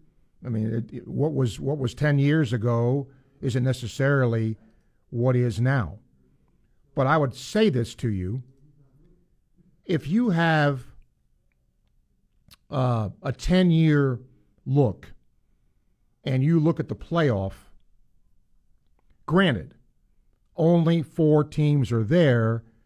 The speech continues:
you have less chance for A, an upset, or B, a Cinderella to get, like college basketball, to get in there.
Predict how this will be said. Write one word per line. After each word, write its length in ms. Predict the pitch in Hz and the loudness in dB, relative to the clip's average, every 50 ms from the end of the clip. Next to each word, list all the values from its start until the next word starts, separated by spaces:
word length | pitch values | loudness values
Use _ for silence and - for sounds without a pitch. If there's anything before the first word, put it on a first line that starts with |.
| _ _ _ _ _ - | _ _ _ _ _ -6
you 180 | 143 156 156 143 | -2 0 0 2
have 220 | 143 143 135 113 | 2 0 0 0
less 300 | 117 120 143 143 135 - | 0 0 0 0 0 -2
chance 880 | - - - - - 190 185 160 143 135 127 123 - - - - - - _ _ _ _ _ _ _ _ _ _ _ _ | -6 -14 -12 -4 0 2 2 4 4 2 2 0 -4 -8 -16 -18 -18 -20 _ _ _ _ _ _ _ _ _ _ _ _
for 200 | - 139 139 - | -6 -6 -4 -2
A, 460 | 165 165 156 139 131 131 135 143 143 | 0 2 2 2 2 2 0 0 -2
an 180 | - 131 131 | 0 0 2
upset, 540 | 131 127 127 - - - 120 101 104 - - _ _ _ _ _ _ _ | 2 2 0 -4 -6 -4 -2 -2 -2 -2 -6 _ _ _ _ _ _ _
or 180 | - 143 135 123 | -6 -2 -2 -2
B, 460 | 107 104 165 175 160 147 139 135 135 - | 0 2 2 4 4 4 2 0 -2 -4
a 100 | - 120 | -6 -8
Cinderella 840 | - - 156 143 123 131 123 123 151 170 147 127 123 117 117 113 - _ _ _ _ _ _ _ _ _ _ - | -4 -2 0 0 2 2 2 4 4 4 4 4 4 2 0 -2 -6 _ _ _ _ _ _ _ _ _ _ -8
to 80 | 139 | -4
get, 400 | 117 135 175 - - - - - | -2 -2 -4 -4 -12 -16 -10 -8
like 140 | 127 117 95 | -6 -6 -6
college 280 | - 110 107 101 90 90 | -4 -4 -4 -4 -4 -2
basketball, 600 | 131 131 127 - - - 104 104 101 101 95 - - _ _ _ _ _ - | 0 0 0 -2 -4 -4 -4 -2 -2 -4 -4 -8 -12 _ _ _ _ _ -10
to 60 | - | -6
get 140 | 120 127 127 | -4 0 0
in 160 | 139 160 160 | 2 2 2
there. 200 | 135 - - - | 0 -2 -4 -8